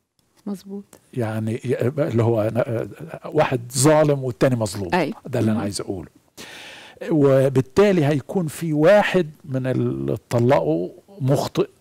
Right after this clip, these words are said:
Speaker 1: نعم.
Speaker 2: لكن التاني، آه، يعني ما عملش حاجة غلط.
Speaker 1: يا.
Speaker 2: ومن خلال حياتنا العملية
Speaker 1: مم.
Speaker 2: بالذات لما نسمع مشاكل الناس، هتلاقي حتى كمان إن ممكن الاتنين يكونوا غلطانين.
Speaker 1: صحيح.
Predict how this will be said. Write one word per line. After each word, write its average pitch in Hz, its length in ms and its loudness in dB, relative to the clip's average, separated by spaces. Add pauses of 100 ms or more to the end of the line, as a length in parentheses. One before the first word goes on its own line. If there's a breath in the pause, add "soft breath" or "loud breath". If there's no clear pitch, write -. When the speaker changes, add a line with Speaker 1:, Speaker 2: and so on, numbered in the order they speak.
(460)
Speaker 1:
نعم. 117 240 0
Speaker 2:
لكن 113 240 2
التاني، 117 880 0
آه، 156 640 -2 (1080)
يعني 117 300 -4
ما 117 80 -4
عملش 123 260 -2
حاجة 170 260 -4
غلط. 233 280 0 (180)
Speaker 1:
يا. - 180 -12 (1040 loud breath)
Speaker 2:
ومن 151 300 4
خلال 214 500 4
حياتنا 180 440 0
العملية 131 680 -2
Speaker 1:
مم. 127 60 0
Speaker 2:
بالذات 117 540 0
لما 117 240 -4
نسمع 120 360 -4
مشاكل 120 540 -4
الناس، 104 580 -6
هتلاقي 196 600 2
حتى - 420 -6
كمان 139 420 -4
إن 123 160 -6
ممكن 143 320 -6
الاتنين 147 480 0
يكونوا 104 320 -6
غلطانين. 95 460 -10 (680)
Speaker 1:
صحيح. 202 260 -18